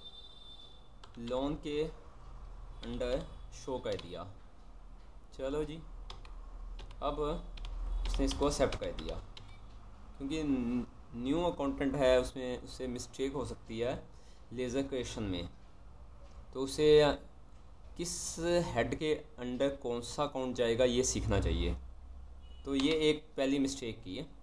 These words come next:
तो अब जो है share capital थी एक लाख, पर उसने शो किया है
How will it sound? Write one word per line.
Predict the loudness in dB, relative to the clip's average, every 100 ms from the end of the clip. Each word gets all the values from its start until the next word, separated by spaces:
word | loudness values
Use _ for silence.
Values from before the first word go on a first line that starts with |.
| -18 -18 -18 -18 -18 -18 -18 -18 -18 -18 -16 -16 -4
तो | 2 6 8 8 4 -6 -16 -16 -16 -8 0
अब | 2 6 6 6 4 -4 -14 -18 -18 -16 -16 -16 -14
जो | -4 0 2
है | 2 2 2 0 -4
share | -6 -2 -2
capital | -2 -6 -6 -8
थी | -8 -2 0 0 0
एक | 0
लाख, | 4 6 4 2 -8 -10 -16 -18 -18 -16 -16 -16 -16 -16 -16 -18 -18 -18 -18 -18 -18 -16 -6
पर | -2
उसने | -2 -4 -4 -4
शो | 2 2 2
किया | 4 4 4
है | 6 4 4